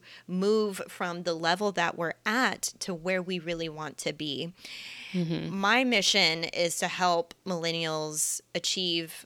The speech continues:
Speaker 1: unwavering financial confidence that leads to more fun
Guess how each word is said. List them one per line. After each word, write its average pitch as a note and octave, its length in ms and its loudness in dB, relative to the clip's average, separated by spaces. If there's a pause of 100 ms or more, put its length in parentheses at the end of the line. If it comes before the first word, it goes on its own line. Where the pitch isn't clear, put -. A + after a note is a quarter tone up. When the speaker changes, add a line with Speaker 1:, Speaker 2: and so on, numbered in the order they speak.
(100)
Speaker 1:
unwavering F3+ 680 4
financial C#3 480 -6
confidence - 840 -8
that D#3+ 200 2
leads F3+ 240 -2
to G#3 80 -4
more F3+ 240 0
fun - 420 -4